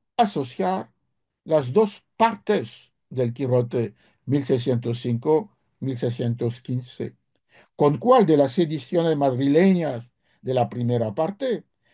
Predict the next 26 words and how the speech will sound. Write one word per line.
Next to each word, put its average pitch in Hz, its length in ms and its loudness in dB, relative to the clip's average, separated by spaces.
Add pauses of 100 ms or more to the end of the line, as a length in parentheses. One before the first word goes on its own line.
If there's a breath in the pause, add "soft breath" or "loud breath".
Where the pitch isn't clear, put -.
se - 160 0
ajusta 135 420 -2
mejor, 147 440 0
por 120 200 -6
ejemplo, 156 540 -4 (280 soft breath)
el 123 140 0
relato 135 520 0
de 131 100 -2
Sancho 175 560 -2 (380)
en 120 140 -6
la 123 100 -2
segunda? 131 640 -6 (580)
¿Y 269 260 2 (140)
bajo 202 480 2
qué 139 140 0
título 220 640 0
común 151 640 0 (320)
deben 165 640 4
reunirse 165 920 0 (280)
la 143 180 0
historia 139 760 0 (180)
del 139 220 0
ingenioso 170 760 -2
hidalgo, 131 640 -2 (640)
primera 101 420 -8
parte, 123 460 -6